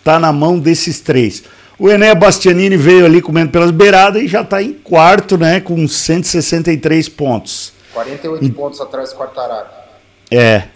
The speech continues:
Speaker 1: exatamente. É, tem cento e vinte e cinco pontos em jogo, né?
Speaker 2: É.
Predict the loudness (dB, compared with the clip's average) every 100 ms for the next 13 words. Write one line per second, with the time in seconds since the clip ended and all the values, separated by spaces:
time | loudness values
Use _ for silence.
0 | -14 -10 -6 -4 -2 -2 0 0 0 -2
1 | 0 -2 0 2 2 2 2 2 2 0
2 | -2 2 2 2 0 2 4 4 4 2
3 | 2 0 -6 _ _ _ -18 -18